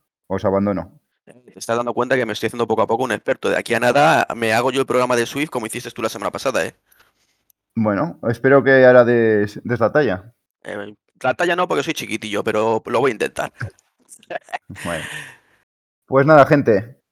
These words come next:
Speaker 1: A-, hasta aquí, Chan.
Speaker 2: Venga, un abrazo. Y sigo yo con,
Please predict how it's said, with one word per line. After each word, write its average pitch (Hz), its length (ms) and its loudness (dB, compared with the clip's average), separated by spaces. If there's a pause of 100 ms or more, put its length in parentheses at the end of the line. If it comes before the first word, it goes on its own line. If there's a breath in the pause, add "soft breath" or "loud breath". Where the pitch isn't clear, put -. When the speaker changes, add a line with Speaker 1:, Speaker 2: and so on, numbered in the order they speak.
(460)
Speaker 1:
A-, - 220 -8
hasta 131 300 6
aquí, 135 160 -2
Chan. 107 420 0 (1040 loud breath)
Speaker 2:
Venga, 123 240 0
un 127 60 0
abrazo. 123 300 2
Y 113 40 0
sigo 131 200 -2
yo 123 120 0
con, 123 500 0